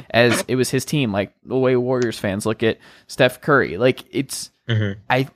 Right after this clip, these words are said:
Speaker 1: I really think there is something where, like, if he is in Toronto,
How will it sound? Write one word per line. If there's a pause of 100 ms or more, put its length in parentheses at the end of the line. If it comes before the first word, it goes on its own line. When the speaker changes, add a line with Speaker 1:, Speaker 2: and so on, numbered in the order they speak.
(100)
Speaker 1:
I
really
think (160)
there
is
something
where,
like,
if
he
is
in
Toronto,